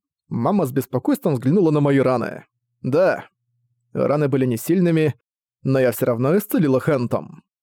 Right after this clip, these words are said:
"Теперь точно". "Слава богу". Мама прильнула ко мне и прошептала на ушко.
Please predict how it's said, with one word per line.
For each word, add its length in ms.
"Теперь 300
точно". 540
"Слава 400
богу". 420
Мама 320
прильнула 420
ко 140
мне 180
и 60
прошептала 520
на 140
ушко. 460